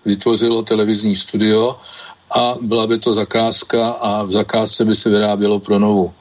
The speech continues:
E, což se taky stalo, proto jsem byl osloven, dal jsem lidi dohromady a opravdu ve filmovém ateliéru,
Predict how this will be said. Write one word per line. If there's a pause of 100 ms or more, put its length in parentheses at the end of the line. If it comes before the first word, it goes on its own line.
(720)
E,
což
se
taky
stalo,
proto
jsem
byl
osloven,
dal
jsem
lidi
dohromady
a
opravdu
ve
filmovém
ateliéru,